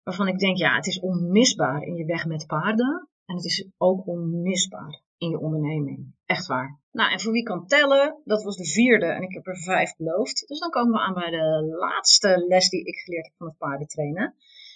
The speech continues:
En dat is er eentje die mijn leven echt wel een stuk makkelijker en relaxer heeft gemaakt.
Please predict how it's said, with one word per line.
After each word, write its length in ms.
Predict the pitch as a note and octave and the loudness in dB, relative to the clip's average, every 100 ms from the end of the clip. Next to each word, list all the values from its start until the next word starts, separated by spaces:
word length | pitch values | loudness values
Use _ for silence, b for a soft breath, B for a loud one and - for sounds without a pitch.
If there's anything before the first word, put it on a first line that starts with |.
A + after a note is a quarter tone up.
| B _ | B _
En 120 | B3 | 2
dat 120 | C4+ - | 2 2
is 80 | |
er 140 | D#4 - | -2 0
eentje 380 | C4+ C#4 C#4 A#3 | 2 2 2 2
die 340 | B3 A#3+ A#3+ | 2 4 4
mijn 220 | A3+ A3 | 4 4
leven 680 | A3 D4 F4+ D#4+ C4+ C4 - | 2 2 0 -2 -2 -6 -4
echt 280 | C#4+ C#4 - | -4 -4 -6
wel 140 | A3+ | -4
een 80 | A#3 | -4
stuk 200 | G#3+ G#3 | -4 -2
makkelijker 720 | G3 A3 - D4+ C#4 A#3 A#3 | 0 0 -4 -6 -6 -6 -6
en 140 | G#3 F#3+ | -4 -4
relaxer 580 | D#3+ F#3 - - D#3+ - | -4 -4 0 -2 -2 -12
heeft 220 | D3+ - | -14 -10
gemaakt. 500 | D#3 E3 D4+ - | -4 -4 -4 -8